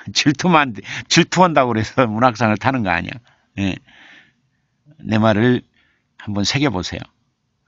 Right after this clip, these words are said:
그럼 여러분도 똑같이 김 부배님처럼, 음, 일 년에 한 N 일곱 개 문학상을 타고 있다는 거를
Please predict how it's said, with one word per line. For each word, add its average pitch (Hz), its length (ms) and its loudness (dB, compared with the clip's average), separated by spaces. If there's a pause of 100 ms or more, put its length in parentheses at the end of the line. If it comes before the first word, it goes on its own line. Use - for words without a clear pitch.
그럼 98 240 -2
여러분도 101 340 0
똑같이 101 680 -4 (460)
김 117 180 -2
부배님처럼, 117 760 2 (600)
음, 92 300 -4 (100)
일 123 160 4
년에 117 200 6
한 104 320 2 (480)
N 110 140 2
일곱 113 280 2
개 101 460 2 (260)
문학상을 98 500 -2
타고 117 300 -4
있다는 101 340 0
거를 104 360 0